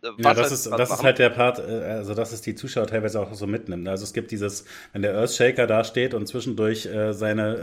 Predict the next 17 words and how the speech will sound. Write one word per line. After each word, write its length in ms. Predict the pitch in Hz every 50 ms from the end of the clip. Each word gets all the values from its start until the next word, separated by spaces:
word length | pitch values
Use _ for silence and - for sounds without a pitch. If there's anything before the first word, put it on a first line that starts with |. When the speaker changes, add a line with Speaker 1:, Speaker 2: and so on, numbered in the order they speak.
| 110 110 110 107
Speaker 2:
äh, 20 | 104
seinen 380 | 98 107 107 107 107 107 107 95
Baumstamm 360 | 110 113 123 127 - 131 117
auf 140 | 120 113 -
den 100 | 123 107
Boden 340 | 110 117 131 135 123 104
haut, 200 | 107 117 127 131
dass 100 | 123 110
das 160 | - 120 107 -
ganze 300 | 117 113 113 110 - 113
Publikum 420 | - 131 - - 123 - 123 113
dann 160 | 110 110 104 107
mitklatscht, 1040 | 120 143 - - - - - - - - - - - 117 127 127 - - - -
das 160 | 113 107 -
ist 100 | 127 -
natürlich 380 | 139 123 - 120 113 110 107 -
geil, 400 | 113 107 104 92 80 80 80